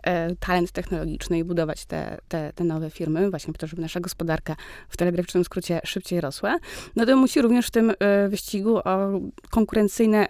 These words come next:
regulacje, em, brać udział, no i, i skutecznie go wygrywać. Dlatego tutaj rolą Startup Poland jest usuwanie przeszkód w, z polskiego prawa,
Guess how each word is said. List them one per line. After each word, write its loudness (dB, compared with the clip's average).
regulacje, 2
em, 0
brać -2
udział, 0
no 4
i, 4
i -2
skutecznie -2
go 0
wygrywać. 2
Dlatego 2
tutaj 4
rolą 6
Startup -4
Poland 2
jest -2
usuwanie 4
przeszkód 0
w, -20
z -8
polskiego -4
prawa, 0